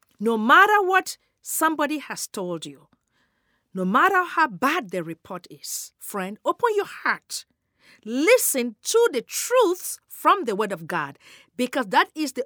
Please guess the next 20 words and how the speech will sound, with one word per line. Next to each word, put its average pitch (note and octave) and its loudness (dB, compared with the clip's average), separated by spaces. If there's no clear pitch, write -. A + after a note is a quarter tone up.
only A#4+ 2
truth - -2
that B3 -4
can A3 -8
set - -8
you G#3 -12
free. D4+ -8
But G#3+ 0
as G#3+ -2
we C#4+ -4
are G#3 -4
about F#3 -2
to - -12
find G#4+ -2
out, D3 -10
these A4 -2
Israelites B3 -2
had F#3+ -4
given D#4 4
up. - -6